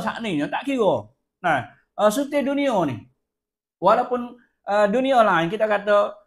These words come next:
dunia besar, seperti kata Europe, ya, ambil daripada, ah, Portugis, sampai ke Spain, sampai ke Itali, Perancis, dari Angkrik, Jerman,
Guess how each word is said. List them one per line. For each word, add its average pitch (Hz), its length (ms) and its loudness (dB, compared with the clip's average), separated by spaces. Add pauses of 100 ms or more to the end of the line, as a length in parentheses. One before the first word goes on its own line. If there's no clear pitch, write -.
(160)
dunia 226 360 0
besar, 131 440 -2
seperti 185 200 -2 (120)
kata 180 140 -4 (220)
Europe, 190 560 0 (720)
ya, 139 140 -4
ambil 180 160 -2
daripada, 180 360 -4 (500)
ah, 165 200 0
Portugis, 175 720 -4
sampai 170 320 -4
ke 180 160 -2
Spain, 170 480 -4
sampai 170 320 -6
ke 175 80 -6 (100)
Itali, 175 480 -2
Perancis, 170 640 -6 (240)
dari 160 380 -2
Angkrik, 180 580 -6
Jerman, 185 600 -4